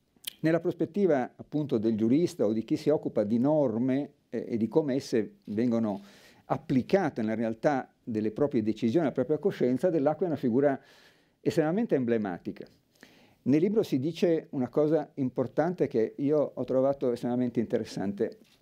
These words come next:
Si dice: "Persona di poca cultura, ma priva di inquietudine."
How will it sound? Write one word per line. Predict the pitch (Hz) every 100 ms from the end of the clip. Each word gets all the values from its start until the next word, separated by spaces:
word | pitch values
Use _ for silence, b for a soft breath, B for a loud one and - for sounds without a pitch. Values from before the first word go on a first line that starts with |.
| -
Si | -
dice: | 120 131 127 104 - -
"Persona | - 143 185 151
di | 120 113 - _ _ _ - -
poca | 160 151 117
cultura, | 147 156 156 120 101 120 131 b b b b b
ma | - 123
priva | - 151 160 147
di | 117
inquietudine." | 127 127 127 131 131 95 85 95 95 98